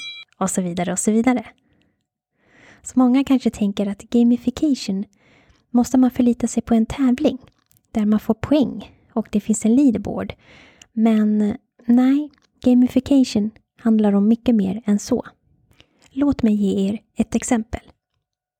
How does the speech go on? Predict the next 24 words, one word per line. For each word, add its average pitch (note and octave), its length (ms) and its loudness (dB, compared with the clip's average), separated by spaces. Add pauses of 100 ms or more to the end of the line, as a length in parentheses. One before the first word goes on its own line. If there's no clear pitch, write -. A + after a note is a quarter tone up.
(340)
På - 100 -2
ett G#3+ 120 -2
amerikanskt A3 520 0
sjukhus A#3 720 0
där G#3 140 0
man G#3 180 0
behandlar G3 400 -2
barn F#3+ 380 0
med F#3+ 360 0
leukemi G#3 880 2
behövde G#3 420 -2
man G3 280 -2
för - 140 -6
att G3 120 -4
kunna G3+ 180 2
ge A3 300 2
barnen F#3+ 440 0
bästa - 520 -2
möjliga G3 480 2
vård G#3 500 -2 (440)
veta A3 520 0
hur G3 220 2
barnet, F#3+ 720 0
eh, G3 180 2